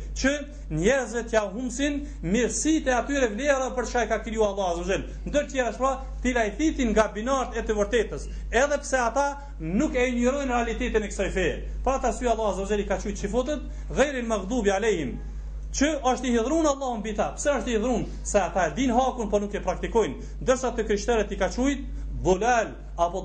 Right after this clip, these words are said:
dallin, të lajthitur. Pse? Se faktikisht nuk punojnë me ditori, por punojnë me ignorancën e tyre. E që këto dy tip,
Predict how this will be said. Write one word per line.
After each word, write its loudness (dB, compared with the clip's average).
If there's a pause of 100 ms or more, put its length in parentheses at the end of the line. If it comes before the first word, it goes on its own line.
dallin, 0 (320)
të 2
lajthitur. -2
Pse? 6 (400)
Se -4
faktikisht -2
nuk -4
punojnë -2
me 0
ditori, 0 (280)
por 4
punojnë 2
me 0
ignorancën 0
e -4
tyre. 0 (240)
E 6
që -4
këto 2 (120)
dy 0
tip, -4